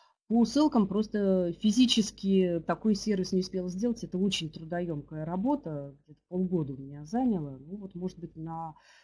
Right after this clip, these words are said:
э, каникулах, летом по гост две тысячи восемь я тоже такую, такое пособие, по-, подсобный материал в помощь, э, пишущим, оформляющим и студенческие работы я тоже сделаю. Ну,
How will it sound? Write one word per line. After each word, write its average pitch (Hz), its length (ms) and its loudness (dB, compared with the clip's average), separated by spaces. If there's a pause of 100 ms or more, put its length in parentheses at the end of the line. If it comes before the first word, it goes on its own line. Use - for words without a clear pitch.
(160)
э, 143 400 -10
каникулах, 190 580 2
летом 160 800 -2
по 160 280 0
гост 185 240 0
две 175 120 -2
тысячи 185 380 -2
восемь 196 340 -2
я 170 160 -4
тоже 180 240 -14
такую, 160 540 -8 (1300)
такое 190 280 4
пособие, 196 580 4
по-, 190 280 2
подсобный 196 680 6
материал 208 880 4
в 156 140 -12
помощь, 180 460 0 (340)
э, 156 160 -4
пишущим, 233 800 2 (260)
оформляющим 208 800 4
и - 20 2
студенческие 208 720 0
работы 170 800 -4
я 190 160 -4
тоже 190 240 -4
сделаю. 131 500 -10
Ну, 208 200 -10